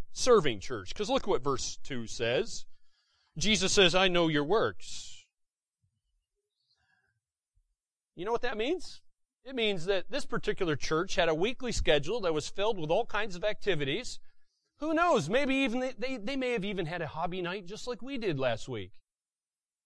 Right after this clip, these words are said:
Imagine, what would Ephesus' hobby night look like? Hmm, did they have skateboards? They probably didn't have Nerf wars.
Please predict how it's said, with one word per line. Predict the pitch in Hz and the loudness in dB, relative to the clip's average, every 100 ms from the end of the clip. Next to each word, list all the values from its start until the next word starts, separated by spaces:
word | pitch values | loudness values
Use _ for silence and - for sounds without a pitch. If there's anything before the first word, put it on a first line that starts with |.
| _ _ _ _ 180 | _ _ _ _ -18
Imagine, | 202 277 180 139 | -6 -4 -2 -2
what | 135 233 247 | 0 0 2
would | 190 - | 0 0
Ephesus' | 208 - 202 156 123 - | -2 -2 -4 -6 -6 -8
hobby | - 180 170 147 | -4 0 2 0
night | 127 123 | -4 -6
look | 135 135 | -6 -8
like? | 110 92 92 - _ _ _ _ _ _ _ _ _ _ _ 165 | -8 -12 -14 -20 _ _ _ _ _ _ _ _ _ _ _ -12
Hmm, | 151 110 92 - | -8 -8 -10 -12
did | 120 | -12
they | 117 | -10
have | 110 | -8
skateboards? | - 143 147 175 214 _ _ _ _ _ _ _ _ _ - | -8 -8 -8 -10 -16 _ _ _ _ _ _ _ _ _ -8
They | 160 | -2
probably | 214 247 240 | 2 4 4
didn't | 220 190 | 2 0
have | 180 | -2
Nerf | 143 160 180 | 0 -2 -4
wars. | 139 110 117 214 - | -6 -6 -6 -10 -16